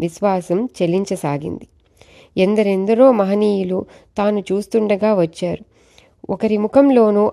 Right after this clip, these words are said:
ఆ బొమ్మలో ఉండే ఔదార్యం, దయ, కరుణ, వాత్సల్యం కనబడలేదు. అందుకే ఒక్కరూ తన ప్రజలకు కొంచెమైనా ఉపకారం చెయ్యలేదు. వసువు ఈ విధంగా ఆలోచిస్తూ నిలబడి ఉండగా కొందరు మనుష్యులు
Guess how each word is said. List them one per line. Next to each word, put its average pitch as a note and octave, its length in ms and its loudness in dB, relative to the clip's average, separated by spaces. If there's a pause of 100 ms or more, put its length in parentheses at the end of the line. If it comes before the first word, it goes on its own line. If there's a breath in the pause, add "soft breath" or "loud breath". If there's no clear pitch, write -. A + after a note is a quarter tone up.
(120)
ఆ G3+ 120 4
బొమ్మలో F#3+ 480 2
ఉండే F#3+ 460 -2
ఔదార్యం, F#3 720 0
దయ, G3 380 0 (100)
కరుణ, F#3+ 280 0
వాత్సల్యం F#3 800 -2 (400 soft breath)
కనబడలేదు. F3+ 580 0 (540 soft breath)
అందుకే A3 460 0
ఒక్కరూ G3+ 460 -2
తన G#3 220 0
ప్రజలకు G3 680 -4
కొంచెమైనా A3 720 -4 (300 loud breath)
ఉపకారం G#3 540 -2
చెయ్యలేదు. E3+ 560 -4 (800)
వసువు G3 460 0 (140)
ఈ G3+ 120 -2
విధంగా G#3 580 0
ఆలోచిస్తూ F#3+ 760 -2 (360 loud breath)
నిలబడి A#3+ 340 2
ఉండగా F3 500 0 (200)
కొందరు C4+ 360 0
మనుష్యులు F#3+ 640 -2